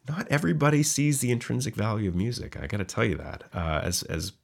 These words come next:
as crazy as that sounds to, to you and me. But, um, so we've, you know, we've been spending a lot of time thinking about and doing research and, and, uh, through the Alberta Music Cities Initiative,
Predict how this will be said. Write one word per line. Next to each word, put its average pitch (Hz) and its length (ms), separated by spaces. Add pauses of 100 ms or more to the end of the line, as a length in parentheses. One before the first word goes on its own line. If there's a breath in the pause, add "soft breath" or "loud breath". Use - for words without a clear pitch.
as 73 200
crazy 95 360
as 80 100
that 73 160
sounds 85 380
to, 76 380 (200)
to 80 180
you 78 140
and 76 100
me. 82 160
But, 71 240 (600 loud breath)
um, 78 380 (280)
so - 160
we've, 160 420 (220)
you 98 100
know, 90 60
we've 113 160
been 139 100
spending 104 300
a 90 40
lot 87 140
of 87 60
time 120 360
thinking 101 300
about 85 280
and 87 100
doing 104 180
research 95 520
and, 78 140
and, 80 360
uh, 78 160
through 82 220
the 85 100
Alberta 78 300
Music 90 260
Cities 87 320
Initiative, 87 560